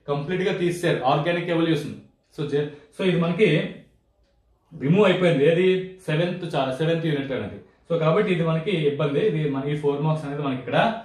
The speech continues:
లేదు. అలాగే మనకి అంటే జెనెటిక్ డ్రిఫ్ట్, మనకి ఫౌండర్ ఎఫెక్ట్ అంటే జన్యు విస్థాపన,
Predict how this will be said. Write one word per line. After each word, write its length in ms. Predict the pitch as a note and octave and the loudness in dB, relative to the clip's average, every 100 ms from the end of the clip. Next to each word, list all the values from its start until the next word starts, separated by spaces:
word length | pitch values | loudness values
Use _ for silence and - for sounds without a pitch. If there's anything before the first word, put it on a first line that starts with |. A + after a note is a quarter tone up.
| - - | -16 -10
లేదు. 180 | C3+ E3 | -4 0
అలాగే 260 | D#3+ G#3 | 2 2
మనకి 300 | F#3+ E3+ - | 0 -2 -4
అంటే 480 | F3+ G#3 E3+ E3 - - _ D3+ | -4 2 2 2 -4 -14 _ -6
జెనెటిక్ 400 | F3+ G3+ E3+ D#3 | -6 -4 -6 -4
డ్రిఫ్ట్, 280 | F#3+ - D3 - - - - D#3 | -4 -4 -8 -8 -14 -20 -20 -10
మనకి 180 | F3 G#3+ | -6 -4
ఫౌండర్ 400 | D#3 D#3 F3+ D#3 | 0 0 0 0
ఎఫెక్ట్ 300 | - - C3 | -2 -4 -6
అంటే 220 | D#3 F3 | -6 -2
జన్యు 280 | G#3 E3+ F#3 | -2 -2 -2
విస్థాపన, 680 | E3 F3 D#3+ E3+ G3 A#3+ | -4 0 0 0 0 0